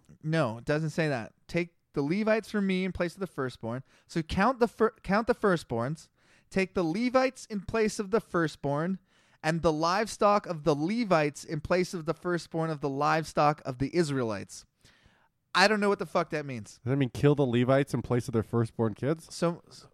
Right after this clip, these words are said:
Speaker 1: let's continue to read. "So Moses counted all the firstborn of the Israelites, as the Lord commanded him. The total number of firstborn males a month old or more listed by name was twenty-two thousand two hundred seventy-three."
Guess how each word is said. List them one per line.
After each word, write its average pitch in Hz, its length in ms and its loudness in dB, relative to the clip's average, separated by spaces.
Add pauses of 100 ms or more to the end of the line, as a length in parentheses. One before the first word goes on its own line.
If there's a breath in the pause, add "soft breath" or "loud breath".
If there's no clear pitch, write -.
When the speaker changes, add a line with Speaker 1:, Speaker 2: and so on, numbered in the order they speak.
(220)
Speaker 1:
let's 151 380 -4
continue 156 380 -2
to 147 60 -2
read. 147 260 -4
"So - 140 -6
Moses 190 420 0
counted 202 500 -2
all 185 300 8
the 196 100 0
firstborn 196 500 2
of 185 100 2
the 175 120 4
Israelites, 165 560 0 (360)
as 131 240 2
the 143 60 -4
Lord 147 220 2
commanded 156 400 -2
him. 104 140 -8 (640)
The 123 80 -8
total 196 320 6
number 202 280 6
of 190 80 2
firstborn 190 480 0
males 170 320 2
a 131 60 -4
month 156 220 2
old 180 140 4
or 175 60 0
more 147 260 0
listed 151 340 -2
by 175 120 2
name 135 380 -4 (240)
was 139 220 -6
twenty-two 196 460 -2
thousand 160 300 0
two 156 80 -4
hundred 156 220 -4
seventy-three." 139 600 -6